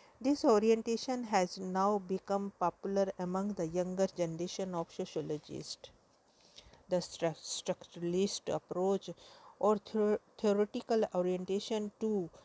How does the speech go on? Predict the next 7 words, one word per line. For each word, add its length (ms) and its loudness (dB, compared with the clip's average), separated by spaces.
has 320 2
been 320 -2
quite 360 4
popular, 560 2
as 420 4
is 280 -4
reflected 720 -2